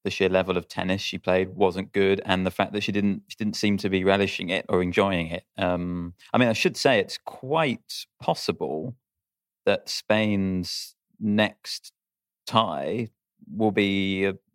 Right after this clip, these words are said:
will be dead because they, they may well be out of the competition before they, they play again, because Canada and Poland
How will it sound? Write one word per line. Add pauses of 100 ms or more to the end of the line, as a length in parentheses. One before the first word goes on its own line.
(160)
will
be
dead
because
they, (400)
they
may
well
be
out
of
the
competition
before
they, (400)
they
play
again,
because
Canada
and
Poland